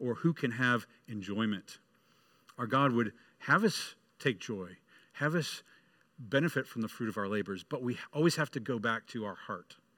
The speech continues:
And is our heart, whether we're talking about provision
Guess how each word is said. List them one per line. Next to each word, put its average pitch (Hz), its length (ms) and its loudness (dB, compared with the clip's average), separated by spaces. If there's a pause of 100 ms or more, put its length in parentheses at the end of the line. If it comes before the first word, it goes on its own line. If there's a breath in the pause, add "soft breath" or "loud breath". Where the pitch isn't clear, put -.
(1400 soft breath)
And 123 120 2
is 117 140 2
our 101 120 0
heart, - 500 8 (1200 soft breath)
whether 110 240 0
we're 101 120 0
talking 113 260 2
about 107 160 0
provision 135 680 4